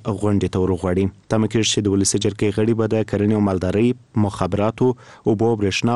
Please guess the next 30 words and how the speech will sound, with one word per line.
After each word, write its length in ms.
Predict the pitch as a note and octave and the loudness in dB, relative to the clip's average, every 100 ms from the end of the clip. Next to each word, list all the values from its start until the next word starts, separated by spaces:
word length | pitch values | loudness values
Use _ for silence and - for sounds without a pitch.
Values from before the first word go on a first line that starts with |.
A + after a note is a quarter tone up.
| B2+ | 0
او 100 | A#2+ | 0
د 180 | A#2+ B2 A2+ | 0 0 0
نشه 280 | G2 - A#2+ | 0 0 2
یي 40 | A2 | 2
موادو 260 | F#2+ G2+ G2+ | 0 -2 -4
پر 100 | - | 0
ضد 180 | G#2 G2+ | 0 2
د 100 | A2 G#2 | 0 2
مبارزې 480 | F#2+ F#2+ F#2 G#2 G#2+ | 0 -2 0 0 2
د 100 | G2+ | 0
وزیرانو 500 | F#2+ E2+ G2+ B2 A#2 G2 | 0 0 0 2 0 -2
په 80 | F#2 | -2
اړه 340 | G2+ - A#2 | -2 -2 -2
رای 120 | F#2 E2+ | -2 -2
ورکړي. 340 | F2 - F#2 F2+ - - - - - - | -2 0 0 0 -4 -16 -16 -16 -8 0
د 160 | G#2+ G2+ | 2 2
ولسي 240 | G2+ G#2+ | 0 0
جرګې 320 | A2 - G#2+ | -2 0 -2
لخوا 240 | G#2 A2+ G#2+ | 0 -2 -2
د 120 | - | 0
شنبې 220 | G#2 G#2+ G#2+ | 0 0 0
د 160 | G#2 | 0
ورځې 160 | G#2+ G#2 G#2 | 0 0 0
راهیسې 260 | G#2 B2 A2 | 0 0 0
د 140 | G#2+ G#2 | -2 -2
کابینې 400 | F#2+ G2+ G#2 G#2+ | 0 0 2 2
د 100 | G2 | 0
وزیرانو 460 | F2 G2 G#2+ G#2+ G2+ | 0 0 0 0 0
د 100 | - G2+ | -2 -4
استیضاح 440 | - G2 C3 B2 | 0 2 2 0